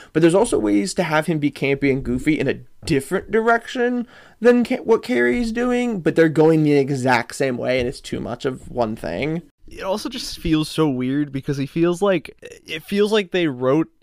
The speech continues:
Speaker 2: in Two-Face on top of them just having what would have been in the beginning some generic mob boss kind of guy who's just causing shit, and Batman's just there, and that's the introduction to the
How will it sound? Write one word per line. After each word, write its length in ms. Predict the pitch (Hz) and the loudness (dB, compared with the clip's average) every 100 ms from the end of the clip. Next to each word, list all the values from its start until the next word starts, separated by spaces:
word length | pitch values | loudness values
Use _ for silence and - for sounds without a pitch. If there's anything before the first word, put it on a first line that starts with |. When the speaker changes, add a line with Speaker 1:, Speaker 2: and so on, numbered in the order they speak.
| _ _ | _ _
Speaker 2:
in 340 | 131 139 151 160 | -8 -6 -6 -10
Two-Face 880 | - 170 160 - 160 156 156 - - _ _ _ | -10 -8 -8 -4 -4 -2 -4 -8 -12 _ _ _
on 240 | 131 135 131 | -6 -6 -6
top 420 | - 143 135 - | -8 -6 -4 -4
of 240 | 143 123 | -8 -8
them 340 | 113 123 123 127 | -6 -4 -4 -6
just 240 | 123 123 | -8 -6
having 460 | - 123 117 120 120 | -6 -4 -4 -6 -10
what 100 | - | -10
would 200 | 113 113 | -8 -8
have 140 | 113 | -8
been 180 | - 110 | -8 -8
in 100 | 113 | -8
the 80 | 110 | -10
beginning 500 | 101 98 113 104 107 | -12 -12 -10 -10 -10
some 280 | - 110 104 | -12 -12 -10
generic 460 | 110 104 101 101 - 165 135 | -10 -10 -10 -12 -14 -20 -16
mob 460 | 127 113 101 101 | -6 -2 -2 -4
boss 320 | 101 98 101 | -6 -6 -8
kind 220 | - 110 101 | -10 -10 -10
of 80 | |
guy 340 | 101 98 98 98 | -8 -8 -8 -12
who's 320 | 104 101 110 | -12 -14 -14
just 280 | 110 104 - _ | -12 -12 -14 _
causing 460 | - 117 104 104 104 | -6 -4 -4 -8 -12
shit, 320 | - 101 - | -10 -12 -12
and 160 | 107 | -16
Batman's 520 | 95 101 - 104 98 - | -8 -8 -8 -10 -12 -14
just 220 | 101 - _ | -18 -20 _
there, 300 | 110 110 107 | -2 0 0
and 120 | 107 | -2
that's 180 | 104 - | -6 -6
the 140 | 120 | -6
introduction 560 | 120 117 127 120 - 120 | -6 -4 -4 -4 -6 -12
to 120 | 123 | -12
the 140 | 113 | -12